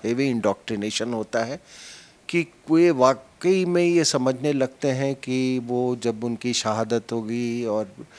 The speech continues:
तो उनको वो जन्नत में जाएंगे और जो वगैरह बहत्तर जो भी है उनको मिलनी होंगी, वो, वो सब मिलेगा।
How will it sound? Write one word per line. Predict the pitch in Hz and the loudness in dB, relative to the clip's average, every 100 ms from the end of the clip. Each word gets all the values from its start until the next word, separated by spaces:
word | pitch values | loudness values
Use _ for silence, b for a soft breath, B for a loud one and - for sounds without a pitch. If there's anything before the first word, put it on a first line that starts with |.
| B B B | B B B
तो | 117 123 | 0 0
उनको | 123 113 117 117 | 0 0 0 0
वो | 110 113 113 113 | 0 -2 -2 -4
जन्नत | 113 113 117 120 | -4 -6 -6 -6
में | 101 113 | -6 -6
जाएंगे | 110 110 110 117 | -6 -6 -4 -4
और | 110 | -4
जो | 101 110 | -6 -6
वगैरह | 110 107 110 110 | -6 -6 -6 -6
बहत्तर | 98 107 - 113 | -6 -10 -8 -8
जो | 98 104 | -6 -6
भी | 98 107 | -6 -8
है | 104 | -8
उनको | 107 101 | -8 -8
मिलनी | 104 107 104 107 | -6 -6 -6 -6
होंगी, | 101 101 101 | -8 -8 -8
वो, | 104 104 95 | -8 -8 -8
वो | 110 127 | -6 -4
सब | 120 123 | -2 -2
मिलेगा। | 120 117 123 104 87 | -2 -2 -2 -4 -8